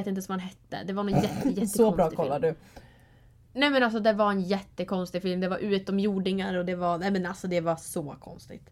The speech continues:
Speaker 2: Okej.
Speaker 1: Det var så konstigt. Ehm, så jag hängde knappt med på hälften. Men den var bra. Ehm, <laughs> det, alltså, det enda jag kommer ihåg, jag gick ju på sån här fyra X D-film. Du vet, man känner och det blåser och det va-, det regnar och det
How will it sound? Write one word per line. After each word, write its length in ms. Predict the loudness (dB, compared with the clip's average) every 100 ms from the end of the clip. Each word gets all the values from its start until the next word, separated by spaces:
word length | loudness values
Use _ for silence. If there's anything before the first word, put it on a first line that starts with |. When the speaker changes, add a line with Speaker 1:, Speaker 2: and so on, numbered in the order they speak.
| -6
Speaker 2:
Okej. 320 | -6 -4 -4
Speaker 1:
Det 80 | -2
var 80 | -2
så 440 | -4 -6 -6 -6 -8
konstigt. 440 | -14 -14 -16 -16 2
Ehm, 460 | 6 6 4 0
så 80 | -2
jag 100 | 0
hängde 240 | 0 -2
knappt 340 | -4 -6 -6 -6
med 220 | -6 -6 -10 -10
på 80 | -8
hälften. 360 | -6 -10 -16 0
Men 180 | 4
den 120 | 6 4
var 100 | 2
bra. 240 | 0 -2 -10 -2
Ehm, 320 | 2 2 4 4 4 2 2 -4 -6 _ -20
<laughs> 800 | -20 -20 _ -4 -2 2 0 2
det, 160 | 4 4
alltså, 180 | 4
det 80 | 4
enda 160 | 4 4
jag 100 | 4
kommer 160 | 4
ihåg, 100 | 4
jag 200 | 4 2 2
gick 200 | 2 0
ju 80 |
på 80 | -2
sån 80 | -2
här 60 | -2
fyra 400 | -2 0 2 2
X 300 | 0 -4 -2
D-film. 1120 | 2 2 0 -4 -12 -16 -18 -4 -2 0 0
Du 60 |
vet, 160 | 0 0
man 200 | 0 0
känner 400 | 2 2 2 0
och 60 | 0
det 80 |
blåser 420 | 0 0 -2 -2 -4
och 120 | -2
det 100 | 0
va-, 160 | -2 -2
det 140 | -4 -2
regnar 480 | 0 -2 -2 -4
och 60 | -4
det 260 | -2 -2